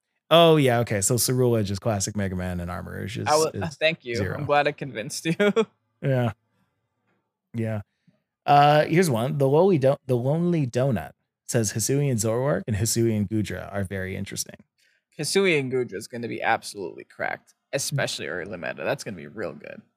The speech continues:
Speaker 1: Tell me again what Hisuian Goodra is?
Speaker 2: Steel and Dragon. It's a
Speaker 1: Oh,
Speaker 2: Dialga,
Speaker 1: yeah,
Speaker 2: and
Speaker 1: yeah.
Speaker 2: it gets more special defense and gets slower. So it's actually in a decent speed tier for Trick Room,
Speaker 1: Mm-hmm.
Speaker 2: while being a lot tankier in the specially defensive side,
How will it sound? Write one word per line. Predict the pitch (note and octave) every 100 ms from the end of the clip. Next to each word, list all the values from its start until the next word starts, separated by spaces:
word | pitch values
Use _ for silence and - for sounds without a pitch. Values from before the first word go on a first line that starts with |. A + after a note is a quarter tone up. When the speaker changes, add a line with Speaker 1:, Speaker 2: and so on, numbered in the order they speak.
| _ -
Speaker 1:
Tell | G3
me | G#3+
again | G#3 G3+
what | F#3+ E3+
Hisuian | D#3+ F3 F3 D#3+
Goodra | C3+ D3 F3 G#3+
is? | - _ _ _
Speaker 2:
Steel | - - - C3+ C3+ E3
and | C#3
Dragon. | B2+ B2 A2 A2 D2+ F2+ C3+ _
It's | B2+ C3+
a | G3
Speaker 1:
Oh, |
Speaker 2:
Dialga, | A3+ A3+ E3+ C3+
Speaker 1:
yeah, | C#3+ D#3 D3+
Speaker 2:
and | B2+
Speaker 1:
yeah. | B2 C#3+ C3+
Speaker 2:
it |
gets | D#3 - C#3+
more | C#3 D3+
special | D#3 - C3 -
defense | D3 C#3+ B2+ C#3+ F3
and | C#3 B2+
gets | C3+ -
slower. | - B2 A2+ D#2+
So | - B2+
it's | B2+ - - _
actually | C3 D3 - E3+
in | D#3
a |
decent | C3 C#3 C#3+ C#3
speed | - - C3 C3
tier | D3+ D3
for | A2
Trick | - A#2 -
Room, | C#3+ E3+ G3+ - _ _ _ -
Speaker 1:
Mm-hmm. | B2+ C#3
Speaker 2:
while | C#3
being | C#3 D3+ D#3 D3+
a | C3
lot | C3 C#3 -
tankier | - C3 - D3+ D3+ C3
in | C3
the |
specially | B2+ - A#2+ -
defensive | B2+ B2 A#2 B2 D3+ D3
side, | E3 D#3+ F3+ G#3